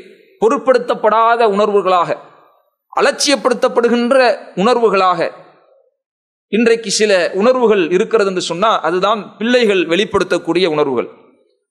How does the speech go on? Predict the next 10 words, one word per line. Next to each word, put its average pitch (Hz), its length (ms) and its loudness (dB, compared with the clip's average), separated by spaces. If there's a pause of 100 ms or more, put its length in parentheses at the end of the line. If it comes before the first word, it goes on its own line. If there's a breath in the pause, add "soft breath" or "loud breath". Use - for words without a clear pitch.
(120)
பல 202 160 2
பெற்றோர்கள் 220 640 2
தம்முடைய 208 420 0
வேலை 240 340 2
பளுவின் 196 400 -2
காரணமாக 170 680 -2 (1080)
நம்முடைய 226 360 2
வீட்டு 240 300 0 (100)
பிள்ளைகளை, 220 440 2 (100)
தான் 247 260 2